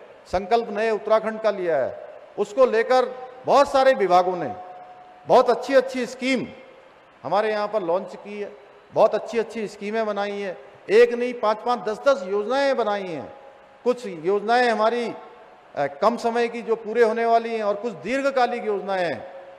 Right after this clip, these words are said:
उन सभी योजनाओं पर हमारे विभाग काम कर रहे हैं। मैं माननीय मंत्रीगणों का भी धन्यवाद करता हूं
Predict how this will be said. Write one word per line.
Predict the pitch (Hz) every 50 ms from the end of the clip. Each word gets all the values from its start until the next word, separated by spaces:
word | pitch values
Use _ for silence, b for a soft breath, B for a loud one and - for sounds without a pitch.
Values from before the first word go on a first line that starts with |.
| - - -
उन | 202 226 214
सभी | - 220 214 214 262 262 247
योजनाओं | 233 220 208 220 214 214 214 214
पर | 214 220 202
हमारे | 185 180 190 196 202 196 175 120 - - - - - - -
विभाग | 131 147 151 170 190 190 - -
काम | 170 180 185 185
कर | - 185 180
रहे | 185 214 214
हैं। | 214 220 214 - - - - - - - 139
मैं | 170 190 185
माननीय | 175 175 180 190 202 196
मंत्रीगणों | 185 180 156 - 190 202 196 196 202 202 208
का | 202 196 190
भी | 190 202 190
धन्यवाद | 139 135 135 160 175 175 185 190 190 -
करता | 196 175 - 196 196
हूं | 202 208